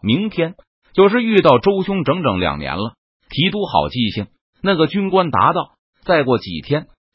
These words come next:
就是两年前谭毅叛变、重庆之战转胜为败的日子了。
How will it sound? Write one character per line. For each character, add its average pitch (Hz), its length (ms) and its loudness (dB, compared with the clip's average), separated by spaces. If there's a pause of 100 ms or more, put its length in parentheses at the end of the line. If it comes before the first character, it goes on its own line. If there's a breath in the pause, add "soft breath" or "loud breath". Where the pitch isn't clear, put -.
就 165 160 2
是 135 100 4
两 107 260 4
年 156 180 0
前 104 320 -2
谭 98 220 -2
毅 117 100 0
叛 95 280 -4
变、 110 160 -6 (340)
重 208 360 2
庆 165 280 0
之 208 240 -6
战 135 260 0
转 85 380 -2
胜 139 260 -6
为 127 200 0
败 156 220 -2
的 95 100 -6
日 95 180 -6
子 - 120 -12
了。 69 240 -10